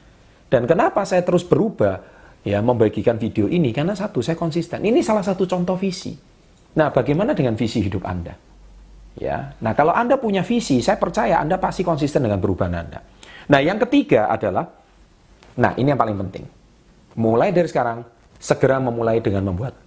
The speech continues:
langkah pertama. Ya, karena tidak ada gunanya Anda punya visi, tidak ada gunanya Anda meninggalkan zona nyaman,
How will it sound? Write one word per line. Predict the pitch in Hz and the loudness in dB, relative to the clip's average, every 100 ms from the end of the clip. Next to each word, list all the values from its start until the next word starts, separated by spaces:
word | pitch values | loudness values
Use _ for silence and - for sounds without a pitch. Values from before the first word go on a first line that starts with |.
| _ | _
langkah | 95 95 90 87 | -4 -4 -2 -4
pertama. | - - - - - _ _ _ _ _ _ _ _ _ _ - | -6 -12 -12 -16 -20 _ _ _ _ _ _ _ _ _ _ -14
Ya, | - 107 - - - | -14 -14 -20 -2 0
karena | 127 123 123 - - _ _ _ _ - | 2 0 -6 -12 -20 _ _ _ _ 2
tidak | 269 - 226 226 - | 2 2 0 0 -2
ada | 180 175 135 | -4 -2 -2
gunanya | 131 120 117 113 90 - | -2 0 0 0 -4 -2
Anda | 104 95 | 0 -2
punya | 92 92 87 | -2 -2 -2
visi, | - 185 - 202 - - - | -2 -2 -2 -6 -8 -6 0
tidak | 196 143 - | 2 2 2
ada | - | -2
gunanya | 104 95 92 92 | -4 -4 -4 -4
Anda | 101 98 90 87 - _ | -4 -2 -4 -6 -10 _
meninggalkan | 113 104 95 85 82 71 | -4 -2 -2 -4 -6 -10
zona | - - | -12 -6
nyaman, | 127 190 175 170 | -2 2 2 -2